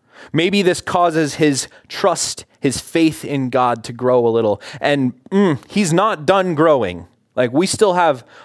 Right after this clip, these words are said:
a long way to go. Because Avram moves from this, this character of just being Avram to eventually he becomes Abraham,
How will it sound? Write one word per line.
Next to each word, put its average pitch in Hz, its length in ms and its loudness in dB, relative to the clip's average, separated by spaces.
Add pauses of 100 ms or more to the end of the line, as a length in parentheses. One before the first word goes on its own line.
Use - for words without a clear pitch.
(120)
a 147 100 2
long 147 540 2
way 147 180 4
to 135 80 0
go. 107 600 0 (560)
Because 208 240 2
Avram 262 340 4
moves 240 500 4
from 196 220 0
this, 180 320 0 (220)
this 160 180 0
character 214 760 2
of 147 280 2 (920)
just - 160 -8
being 190 160 2
Avram 139 640 2
to 170 140 4
eventually 220 420 2
he 214 100 4
becomes 220 400 -2
Abraham, 147 600 0